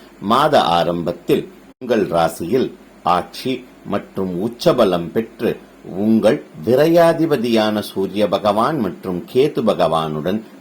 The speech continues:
இணைந்து சஞ்சரிக்கிறார். எனவே மகிழ்ச்சியுடன் காணப்படுவீர்கள். இருப்பினும் செலவுகள் அதிகரிக்கும். அனாவசிய செலவுகளை தவிர்ப்பது நன்று.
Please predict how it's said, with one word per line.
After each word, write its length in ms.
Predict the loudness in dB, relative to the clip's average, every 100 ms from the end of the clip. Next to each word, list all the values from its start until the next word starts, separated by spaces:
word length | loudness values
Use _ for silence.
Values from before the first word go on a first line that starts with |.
| -4
இணைந்து 480 | 0 2 2 2 0 0
சஞ்சரிக்கிறார். 1040 | -2 0 0 0 -4 -6 0 2 2 2 -4 -20 -10 -2
எனவே 360 | 2 2 2 0 -2 -6 -20 -20 -20 _ _ -16
மகிழ்ச்சியுடன் 960 | -2 -2 0 0 -2 0 2 2 0 0 0
காணப்படுவீர்கள். 1160 | 2 2 2 -2 -4 -4 -4 -4 -6 0 0 0 -6 -20 -14 -4
இருப்பினும் 680 | 0 0 0 -4 -2 0 -2 -6 -20 -12 -8
செலவுகள் 680 | 0 2 4 4 4 4
அதிகரிக்கும். 800 | 4 2 0 -2 -2 -6 -4 -4 -4 -10 -20 -20 _ -6
அனாவசிய 760 | -2 0 2 2 2 0 0 0
செலவுகளை 720 | 2 2 2 0 -2 0 0 -2 -6 -8
தவிர்ப்பது 680 | 0 2 2 0 0 0 2 0 -2 -8 -4
நன்று. 460 | -2 -2 -2 2